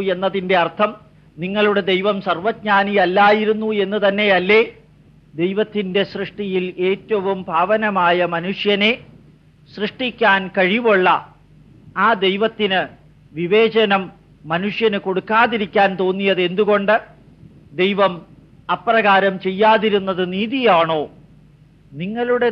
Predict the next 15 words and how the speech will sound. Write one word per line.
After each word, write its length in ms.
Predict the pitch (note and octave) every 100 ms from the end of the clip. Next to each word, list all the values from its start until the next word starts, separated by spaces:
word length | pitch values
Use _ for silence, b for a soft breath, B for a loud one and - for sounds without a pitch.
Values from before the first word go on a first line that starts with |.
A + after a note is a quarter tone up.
| G3+
ദൈവമായ 580 | G3+ G#3 G3+ F#3 F3 F3 F3 E3+
യഹോവ 360 | E3 E3+ G3 G#3 - - - - _ _ -
സൃഷ്ടിച്ച 580 | G#3+ G#3 - A#3+ - G#3 F3 - - - _ _ E3 F#3+
ആദത്തെ 420 | G#3 A#3 A3+ G#3 G3
ഉപദേശിക്കാൻ 760 | F3+ G#3 A#3 B3 A#3 - F#3+ E3+ C3+ - _ _ -
ഒരു 140 | G3+ F#3+ F#3
പിശാച് 500 | G3+ A#3 A#3 A3+ A3
വന്നതായിട്ട് 640 | G3+ F#3+ G3 F3+ E3+ F3 F#3+ E3+
നിങ്ങൾക്കറിയാമല്ലോ. 1040 | E3+ F3 F3 F3+ E3+ G3+ A3 G#3+ F3 E3 C#3 - - - - - - G3+
ആ 20 | B3+ A#3
പിശാചിനെ 600 | A#3 - A#3 A3 A3 A3 G#3 F3+
ആരാണ് 400 | F#3 A#3 A3+ G#3+ G3+
സൃഷ്ടിച്ചത്? 600 | F3+ F3+ - G#3 G#3+ G#3 A#3 - - - - - _ D#3
ദൈവമല്ല 540 | G3 A3+ A#3 A3 G3+ A#3+ C4+ C4
സൃഷ്ടിച്ചത് 600 | A3 - A#3 G3+ A3 G#3+